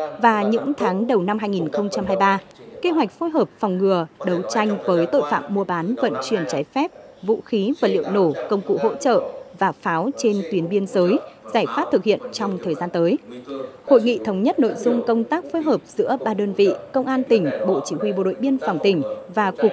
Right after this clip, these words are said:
Hải quan tỉnh trong việc xây dựng kế hoạch đấu tranh với tội phạm mua bán, vận chuyển trái phép vũ khí, vật liệu nổ, công cụ hỗ trợ và pháo trên tuyến biên giới tỉnh Cao Bằng. Các lực lượng công an, biên phòng,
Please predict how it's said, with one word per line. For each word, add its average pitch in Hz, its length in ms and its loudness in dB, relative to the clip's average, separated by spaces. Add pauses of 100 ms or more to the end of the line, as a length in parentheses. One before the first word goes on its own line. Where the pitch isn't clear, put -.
(160)
Hải 190 180 -4
quan 190 240 0
tỉnh 196 200 6 (340)
trong 294 200 4
việc 214 160 2
xây 254 220 0
dựng 226 160 0
kế 320 180 -2
hoạch 208 160 0 (120)
đấu 180 140 -2
tranh 214 400 -2
với 165 260 2
tội 262 140 2
phạm 202 260 -2
mua 214 160 0
bán, 180 320 -2
vận 269 260 2
chuyển 180 220 0
trái 147 160 -4
phép 277 240 -4
vũ 220 180 2
khí, 202 300 -2
vật 247 100 2
liệu 196 120 2
nổ, 185 300 2 (300)
công 285 120 2
cụ 220 220 2
hỗ 247 120 2
trợ 240 480 0
và 180 140 0 (100)
pháo 185 280 -2 (200)
trên 202 380 2
tuyến 165 160 0
biên 190 280 0
giới 165 220 0
tỉnh 254 180 -2
Cao 175 100 2
Bằng. 175 200 2 (600)
Các 240 80 2
lực 220 160 0
lượng 190 320 0
công 262 160 0
an, 254 360 -2
biên 208 200 2
phòng, 175 300 -2